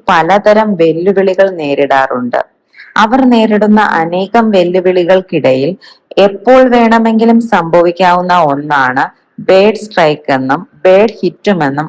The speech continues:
അറിയപ്പെടുന്ന ഈ പക്ഷികളുമായുള്ള കൂട്ടിയിടി. പറക്കുമ്പോഴോ പറന്നുയരുമ്പോഴോ ലാൻഡിങ്ങിനിടയിലോ ഒരു പക്ഷിയും വിമാനവും തമ്മിൽ കൂട്ടിയിടിച്ചാൽ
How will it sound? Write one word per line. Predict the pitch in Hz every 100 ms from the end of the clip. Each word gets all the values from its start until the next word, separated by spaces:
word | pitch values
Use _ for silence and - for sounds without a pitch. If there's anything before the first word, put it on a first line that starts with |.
| -
അറിയപ്പെടുന്ന | 147 156 170 170 143 147 160
ഈ | 180 214
പക്ഷികളുമായുള്ള | 208 170 - 185 185 180 175 160 147 143 151
കൂട്ടിയിടി. | - 139 123 127 127 123 113 _ _ _ _ _ - - -
പറക്കുമ്പോഴോ | 226 226 247 240 269 254 240 226 240 233
പറന്നുയരുമ്പോഴോ | - 185 175 208 185 160 165 180 170 147 123 135 170 - _ -
ലാൻഡിങ്ങിനിടയിലോ | 190 196 220 226 233 240 220 208 208 208 202 208 -
ഒരു | 202 233
പക്ഷിയും | - 170 - - 220 220 208
വിമാനവും | 165 170 170 175 180 180 -
തമ്മിൽ | 147 135 139 160 _
കൂട്ടിയിടിച്ചാൽ | - 196 214 233 190 131 131 - 147